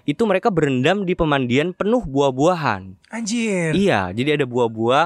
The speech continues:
Speaker 1: berendam gitu.
Speaker 2: Hmm, kaum hedon.
Speaker 1: <laughs>
Speaker 2: Kaum hedon.
Speaker 1: Di Jepang, masyarakat secara tradisional berendam di pemandian air panas dengan buah jeruk yuzu untuk menyambut titik balik matahari musim dingin dan melindungi tubuh mereka dari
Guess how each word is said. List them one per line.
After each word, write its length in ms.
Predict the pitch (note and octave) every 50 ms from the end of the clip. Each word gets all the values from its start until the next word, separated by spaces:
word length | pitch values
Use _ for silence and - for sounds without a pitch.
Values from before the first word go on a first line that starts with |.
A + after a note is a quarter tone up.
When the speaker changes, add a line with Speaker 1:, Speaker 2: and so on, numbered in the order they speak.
| D#3+ D3
Speaker 1:
berendam 640 | - A#2+ B2 B2+ C#3+ D3+ C#3 B2+ A#2+ A2+ A2 G#2+ A2
gitu. 240 | - - C4+ C4 B3+
Speaker 2:
Hmm, 320 | B3 A#3 A3 G#3+ G#3 G3 F3+
kaum 280 | - - F#3 G#3 G3+ D#3
hedon. 640 | - G3 A3 G#3 A3+ C4+ D4+ E4 E4 E4 E4 D#4 D4+ D4 C#4 C4 A#3+ A3 G3+ F#3+ F3+ F3+ A2+ C3
Speaker 1:
<laughs> 400 | A#2 A#2 B2+ A2 G#2+ A2 G2 G2+
Speaker 2:
Kaum 240 | G#2 A2 A#3 A#3
hedon. 880 | A3 G3 G#3 G#3+ G3 G3+ G#3 G#3 G3 F#3+ E3+ D#3 F3+ F3+ D#3+ - - C3+ B2 G#3+ - - E3
Speaker 1:
Di 140 | - C#3+ D#3+
Jepang, 400 | F#3+ B3+ - - D#3 D3+ F3 G3
masyarakat 400 | F3 E3 - E3+ D3 D3+ D3 G#3
secara 240 | - - E3+ D3+ D3
tradisional 480 | D3+ C#3+ C#3 D3 B2+ - D3 D3+ F3+
berendam 400 | F3 D3+ C#3+ C3 C3 C3 D#3 E3
di 80 | D3 C3+
pemandian 400 | - B2+ B2 A#2+ A#2 A#2 A#2 A2+
air 80 | A2+ A2+
panas 320 | - A#2+ A#2+ C#3 C#3+ -
dengan 160 | C3 B2 B2 A#2+
buah 220 | A#2+ A#2+ B2 B2
jeruk 320 | A#2 B2 C3+ C#3+ C#3+ C#3+
yuzu 560 | D#3 E3 E3 D#3+ D3 D#3 G3+ G3 D3+ A#2 G#2 A2+
untuk 240 | B2 - D3 -
menyambut 320 | C#3 B2+ B2 A#2+ C3+ C#3 -
titik 240 | B2+ - - - C3
balik 160 | A2 A2 A2+
matahari 400 | B2 A#2+ - - A#2 A#2 A#2+ B2
musim 240 | A#2+ A2 - B2+ A#2
dingin 480 | A2 A2 G2+ A2 C3+ D#3 D#3 C#3 B2+
dan 160 | C3 C3 C3
melindungi 320 | B2+ A#2+ A2+ A2+ A#2 B2+ B2+
tubuh 160 | - B2 A2+
mereka 320 | G#2+ G#2 G#2 G#2 - C3
dari 480 | B2+ D3 A#2+ G#2+ G#2+ G#2+ A2+ B2+ C3+ C#3